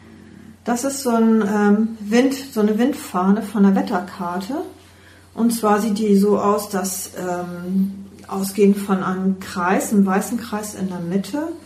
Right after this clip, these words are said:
so eine Fahne abgeht, die kommt von oben links und geht halt auf den Kreis unten rechts. Und die hat eine lange Fieder und eine kurze Fieder. Was bedeutet das Zeichen?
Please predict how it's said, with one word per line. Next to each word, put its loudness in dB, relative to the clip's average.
so -4
eine 6
Fahne 2
abgeht, 0
die -2
kommt -4
von 2
oben -4
links -2
und 2
geht -2
halt -2
auf -6
den -8
Kreis -6
unten -8
rechts. -6
Und 4
die 8
hat 2
eine 4
lange 2
Fieder 0
und 2
eine 2
kurze -6
Fieder. -12
Was 0
bedeutet 2
das -6
Zeichen? 0